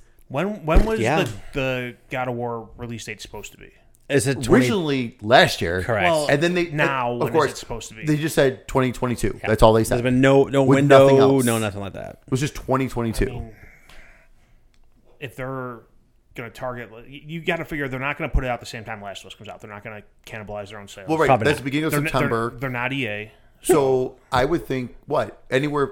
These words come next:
Speaker 3: between middle of
Speaker 1: Early,
Speaker 3: October,
Speaker 1: I would
Speaker 3: middle
Speaker 1: say, I would
Speaker 3: to
Speaker 1: think
Speaker 3: middle of
Speaker 1: early
Speaker 3: November?
Speaker 1: November.
Speaker 2: Uh, early November
Speaker 1: Early
Speaker 2: sounds
Speaker 1: November,
Speaker 2: fine.
Speaker 1: get it out there, uh,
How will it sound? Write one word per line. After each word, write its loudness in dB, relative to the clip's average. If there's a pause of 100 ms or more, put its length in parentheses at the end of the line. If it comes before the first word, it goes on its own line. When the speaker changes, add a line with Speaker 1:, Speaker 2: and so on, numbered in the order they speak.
Speaker 3:
between -6
middle 0
of 0
Speaker 1:
Early, -2
Speaker 3:
October, 2
Speaker 1:
I 0
would -6
Speaker 3:
middle 4
Speaker 1:
say, 0
I -2
would 2
Speaker 3:
to 4
Speaker 1:
think -4
Speaker 3:
middle 2
of 2
Speaker 1:
early 4
Speaker 3:
November? 2
Speaker 1:
November. 0 (340)
Speaker 2:
Uh, -12 (380)
early 4
November 2
Speaker 1:
Early -6
Speaker 2:
sounds 0
Speaker 1:
November, 0
Speaker 2:
fine. -2
Speaker 1:
get -4
it -4
out -4
there, -4
uh, -4